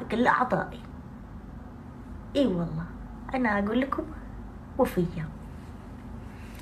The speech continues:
أم، وينه؟ أيوة. وذلك لعدم تسا-، فإنه سيكسب صديقا حقيقيا. وأهم من ما يميزها بعلاقتها مع أصدقائه هو أنها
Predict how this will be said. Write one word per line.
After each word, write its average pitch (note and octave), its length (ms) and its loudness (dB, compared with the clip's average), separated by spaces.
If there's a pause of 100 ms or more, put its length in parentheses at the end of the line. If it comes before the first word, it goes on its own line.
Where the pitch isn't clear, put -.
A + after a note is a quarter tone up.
(760)
أم، F3+ 760 10 (2500)
وينه؟ F#3+ 380 6 (1080)
أيوة. F#3+ 220 4 (480)
وذلك D4+ 360 10
لعدم C#4 320 12
تسا-، A3 1300 10 (460)
فإنه G#3+ 580 10
سيكسب F3+ 540 4
صديقا F#3 460 4
حقيقيا. D#3 520 2
وأهم A#3+ 480 8
من C#4 220 12
ما A#3+ 100 12
يميزها G#3 680 8
بعلاقتها F#3+ 720 10
مع E3+ 240 8
أصدقائه F#3+ 640 6
هو E3+ 200 6
أنها F3+ 640 8